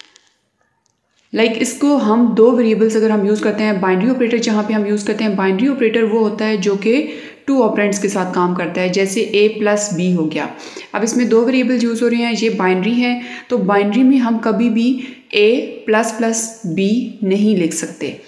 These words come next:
लेकिन unary operator में हम double जो plus का symbol या double जो minus का symbol होता है वो हम यूज़ कर सकते हैं। So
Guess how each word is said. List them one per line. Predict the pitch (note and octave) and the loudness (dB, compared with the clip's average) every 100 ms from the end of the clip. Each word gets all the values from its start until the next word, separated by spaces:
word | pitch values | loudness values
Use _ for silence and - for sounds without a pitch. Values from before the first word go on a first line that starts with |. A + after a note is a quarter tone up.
| - _ - | -20 _ -8
लेकिन | G3+ G3+ A3 | -4 0 2
unary | F#3 G3+ C4 | 2 2 2
operator | C4 - E3 F3+ | 2 0 0 0
में | F3+ F#3+ C4+ - - - | 0 0 -2 -6 -16 -4
हम | A3 G#3 | -2 0
double | F3+ G3 B3 C#4+ | 2 2 4 4
जो | B3 G3+ | 2 0
plus | G#3 G3+ | -2 -2
का | - | -4
symbol | G#3 G3+ F#3 G#3 G#3 | -2 -2 0 0 0
या | G3 | -2
double | F3+ A#3+ | 0 2
जो | B3 | 2
minus | G#3 F#3 G3 C4 | 2 0 0 0
का | A3+ | -2
symbol | G#3 F#3+ G3 | -4 -2 -2
होता | F#3+ F#3+ | -2 -4
है | F#3+ G3 | -4 -2
वो | G3 | -2
हम | G#3 F3+ | 0 0
यूज़ | F3 G#3 - - | 0 -2 -4 -8
कर | F#3 | -6
सकते | F3+ D#3+ - D#3 | -6 -8 -10 -8
हैं। | F3 - - - - - - - | -8 -8 -14 -20 -20 -20 -20 -12
So | - B3+ C4+ | -4 -2 -2